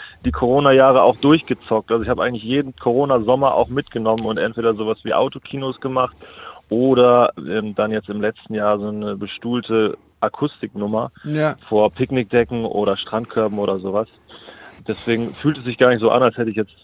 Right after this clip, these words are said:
Speaker 1: so eine super lange Pause gehabt, aber natürlich so ein richtiges Konzert ist noch was anderes.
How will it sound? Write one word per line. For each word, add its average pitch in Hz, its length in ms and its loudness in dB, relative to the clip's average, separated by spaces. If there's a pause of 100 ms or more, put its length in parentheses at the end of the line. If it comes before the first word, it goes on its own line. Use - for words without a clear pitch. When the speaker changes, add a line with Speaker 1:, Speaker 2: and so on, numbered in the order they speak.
Speaker 1:
so 113 80 -2
eine 110 120 -2
super 107 320 0
lange 101 220 2
Pause 110 360 0
gehabt, 101 380 -6
aber 98 260 -4
natürlich - 540 -12
so - 60 -14
ein - 100 -12
richtiges 101 440 -14
Konzert 98 300 -8
ist 98 60 -16
noch 98 120 -6
was 95 140 -6
anderes. 95 280 -8